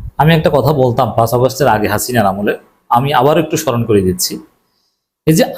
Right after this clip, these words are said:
আকীদার ভাওতাবাজি, আকীদা নিয়ে কাদা ছড়াছড়ি, আকীদা is very important। আকীদা ছাড়া আপনার আমল শুদ্ধ হবে না, আপনার আকীদা সহি করতে হবে। তবে আকীদা কি? যেটা আকীদা না সেটাকে আকীদা বললে হবে না,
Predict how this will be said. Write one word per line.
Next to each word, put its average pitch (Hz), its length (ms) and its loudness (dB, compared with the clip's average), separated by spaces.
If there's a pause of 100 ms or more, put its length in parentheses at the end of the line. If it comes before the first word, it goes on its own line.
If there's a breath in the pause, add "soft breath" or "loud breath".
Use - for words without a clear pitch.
আকীদার 214 480 2 (560)
ভাওতাবাজি, 156 680 2 (3000)
আকীদা 160 340 2
নিয়ে 175 160 4
কাদা 143 240 0
ছড়াছড়ি, 117 380 2
আকীদা 160 340 2
is 226 200 4
very 185 200 4
important। 117 360 0 (180)
আকীদা 151 300 0
ছাড়া 175 240 0
আপনার 156 220 0
আমল 143 240 2
শুদ্ধ 156 280 0
হবে 95 220 0
না, - 100 -10
আপনার 90 260 -4
আকীদা 131 180 -2
সহি 123 280 2
করতে - 280 -6
হবে। 85 180 -12 (440)
তবে 190 200 4
আকীদা 147 360 2
কি? - 200 -2 (100)
যেটা 123 200 2
আকীদা 143 280 2
না 151 120 2
সেটাকে 147 280 2
আকীদা 147 280 0
বললে 131 200 2
হবে 98 180 0
না, 87 80 -10